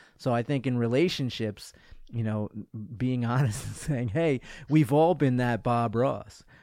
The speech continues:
We've all been that person. Let's turn these red flags into pretty little trees." We've all done that.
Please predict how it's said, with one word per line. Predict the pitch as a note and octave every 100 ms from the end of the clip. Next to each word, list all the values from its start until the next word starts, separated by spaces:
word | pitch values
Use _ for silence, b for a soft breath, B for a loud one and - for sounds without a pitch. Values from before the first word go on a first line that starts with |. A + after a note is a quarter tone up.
| B
We've | A#2 A#2+
all | B2 C#3 C3+
been | A#2 A2+
that | A2 G2+
person. | A#2 G#2+ F3
Let's | G3 -
turn | E3 E3
these | A#2+ F#2 G2
red | C#3 A#2+
flags | - C3 C#3 A#2
into | G#2+ G2+
pretty | - F3+ B2+
little | C3 G2+
trees." | - C#3 C3 G#2+ - B B B
We've | D3 C3 -
all | C#3 B2+ B2+ B2+
done | G#2+ A2 G#2
that. | G#2 G#2